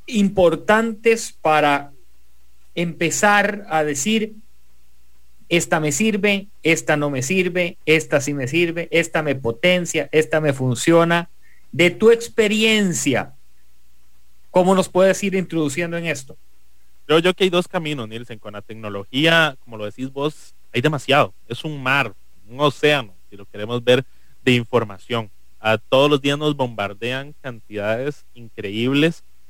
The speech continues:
Speaker 2: de nuevas herramientas. Todos los días hay nuevos desarrollos. Ahorita, mientras nosotros estamos hablando y ustedes han escu-,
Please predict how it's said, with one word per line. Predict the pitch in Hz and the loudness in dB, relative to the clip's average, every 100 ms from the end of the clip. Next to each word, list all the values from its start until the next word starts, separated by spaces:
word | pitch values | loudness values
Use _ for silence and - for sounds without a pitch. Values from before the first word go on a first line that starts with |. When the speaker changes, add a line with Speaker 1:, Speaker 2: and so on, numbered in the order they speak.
| - - | -18 -10
Speaker 2:
de | 120 113 107 | -2 2 2
nuevas | 110 120 139 147 | 0 2 2 2
herramientas. | 147 123 120 131 139 143 135 120 - | -2 -2 -2 0 0 0 0 0 2
Todos | 120 | 4
los | 131 131 | 4 2
días | 127 127 127 | 4 4 2
hay | 120 | -4
nuevos | 120 123 | -2 -2
desarrollos. | 127 120 101 107 120 127 123 - - - - - | -2 -6 -4 0 0 2 0 -2 -18 -18 -18 -4
Ahorita, | 107 107 160 202 220 | 4 6 4 2 2
mientras | 175 127 117 | 2 0 -2
nosotros | 110 113 135 160 | -4 -4 -2 -2
estamos | 147 151 147 147 | -2 -4 -2 2
hablando | 131 135 139 | 6 6 6
y | 139 | 4
ustedes | - 120 123 | 6 4 4
han | 139 | -2
escu-, | 135 - | -10 -12